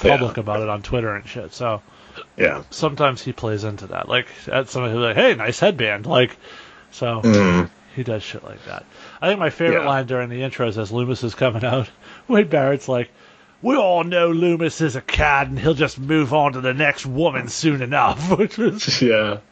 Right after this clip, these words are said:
Speaker 2: he called
Speaker 1: Oh
Speaker 2: him
Speaker 1: my
Speaker 2: a
Speaker 1: gosh.
Speaker 2: cad. I loved it. It was great.
Speaker 1: Yep. Yeah. So yeah, so we're, we're ready for a cock blocking match. Um, personally, like, like I said, it's, it's a little creepy that Johnny is doing all this to keep a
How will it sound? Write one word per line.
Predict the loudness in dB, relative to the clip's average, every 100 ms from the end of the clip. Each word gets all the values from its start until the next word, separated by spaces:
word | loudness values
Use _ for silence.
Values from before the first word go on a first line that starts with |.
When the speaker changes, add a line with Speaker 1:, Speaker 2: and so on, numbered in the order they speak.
| _ _ _ -16 -12 -10 -2
Speaker 2:
he | -4
called | 0 0 2 4
Speaker 1:
Oh |
Speaker 2:
him | 2
Speaker 1:
my | 0
Speaker 2:
a | -2
Speaker 1:
gosh. | 0
Speaker 2:
cad. | 0 0 -2 -2
I | -2
loved | -2 -4 -4
it. | -4
It | -4
was | -8
great. | -4 -4 -4 -4
Speaker 1:
Yep. | 0 2 0 -10 _ _ _ _ _ _ _ _ _ _
Yeah. | -4 -4 -8 _ _ _ _ -2
So | 0
yeah, | 2 0
so | 0 2 2 0
we're, | 0 2 2 2
we're | 0 0
ready | 2 0
for | 0
a | 0
cock | 0 -2 2
blocking | 0 0 -4
match. | -2 -2 -2 -4 -8 _ _ _ 0
Um, | 2 2 0 -6 -8 -14 _ _ _ _ _ _ _ _ _ _
personally, | -2 -2 0 0 2 2
like, | 2 0 0
like | 0 2
I | 0
said, | 0 0
it's, | 0
it's | -2 0
a | 0
little | 0 0
creepy | -2 0 2
that | 2 0
Johnny | 0 2 0
is | 0
doing | 2 2 2
all | 0
this | 2 0
to | 0 -4
keep | -2 -2 0
a | -2